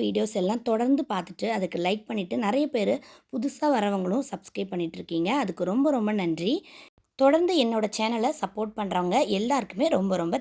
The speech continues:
தேங்க்ஸ். பொதுவாவே இந்த மாதிரி மாங்காய் ஊறுகாய், எந்த ஊறுகாய் போடுறதா இருந்தாலும் நம்ம கண்ணாடி பாட்டில போட்டா ரொம்ப நல்லதுன்னு சொல்லுவாங்க. என்கிட்ட ஒண்ணு தான் இருக்கு. மாங்காவை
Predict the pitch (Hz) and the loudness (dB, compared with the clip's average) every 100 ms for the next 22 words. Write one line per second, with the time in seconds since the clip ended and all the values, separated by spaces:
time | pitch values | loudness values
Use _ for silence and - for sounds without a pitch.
0 | - 170 147 - _ - 285 302 339 254 | -2 -4 -6 -10 _ 2 4 6 4 6
1 | 302 247 220 208 208 262 220 208 220 226 | 4 4 2 2 0 0 -2 0 0 0
2 | 196 190 196 190 185 202 240 233 214 208 | 0 0 2 2 -2 0 2 2 2 0
3 | 190 190 185 196 180 170 170 170 285 - | 0 -2 0 -2 -2 -2 -2 0 0 -2
4 | - - 185 190 196 196 233 285 214 180 | -14 -12 -2 -2 0 0 2 4 2 0
5 | 185 180 180 220 175 175 190 165 170 170 | -2 -4 -2 -2 -2 -2 -2 -2 -4 -6
6 | 180 165 165 190 247 175 160 208 214 175 | -4 -4 -2 0 0 0 -2 -2 0 0
7 | 202 208 226 202 185 190 175 196 330 - | 0 0 0 0 -4 -2 0 0 -2 -8
8 | - _ - 208 196 240 254 | -20 _ -2 4 4 4 4